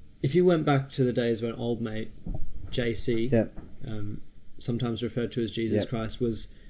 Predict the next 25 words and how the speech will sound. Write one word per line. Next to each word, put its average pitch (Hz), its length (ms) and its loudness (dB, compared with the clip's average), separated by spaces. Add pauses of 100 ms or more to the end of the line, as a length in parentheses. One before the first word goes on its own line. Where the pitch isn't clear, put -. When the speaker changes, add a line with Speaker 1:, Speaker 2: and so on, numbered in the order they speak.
(360)
Speaker 1:
um, 110 380 -4
Speaker 2:
<laughs> - 1200 6
Sometimes 95 340 -4
Speaker 1:
died. - 360 -2
Speaker 2:
referred 85 360 -6
to. - 240 -6
Speaker 1:
The 143 120 8
year 151 200 10
zero, 127 240 8
Speaker 2:
Yep. 127 240 8
Speaker 1:
or 143 100 8
the 147 80 12
year 147 140 12
one, 127 280 4
as 127 160 -2
we've 127 180 -2 (320)
previously 123 440 2
discussed 110 420 -6
on 113 60 -4
a - 20 -4
podcast, 123 480 -6
no 113 100 -2
year 110 220 -2
zero. 113 320 -2
Speaker 2:
Yep. 110 260 4